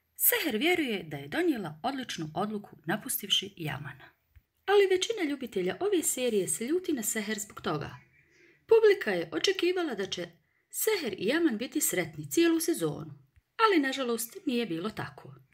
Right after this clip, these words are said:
Seher je većinu vremena provela u suzama. Iako smo željeli vidjeti Yamana i Seher sretne.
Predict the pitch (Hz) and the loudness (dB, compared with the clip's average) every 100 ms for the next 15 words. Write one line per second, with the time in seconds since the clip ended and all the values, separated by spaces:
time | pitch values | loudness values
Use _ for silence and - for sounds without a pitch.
0 | - _ _ - 480 415 262 202 202 403 | -20 _ _ 2 4 4 4 2 2 2
1 | 403 - 262 339 311 196 - 233 277 269 | 0 -2 -4 2 2 0 -2 -2 -2 -4
2 | - 175 135 131 131 - _ _ _ _ | -4 -4 -6 -8 -12 -16 _ _ _ _
3 | _ 480 539 440 262 - 196 320 440 247 | _ 2 4 4 -2 -4 -2 0 2 0
4 | 226 311 233 190 302 381 233 165 - 269 | -2 -4 -4 -4 -2 0 -2 -2 -4 -4
5 | 294 - 208 135 - | -2 -2 -4 -8 -12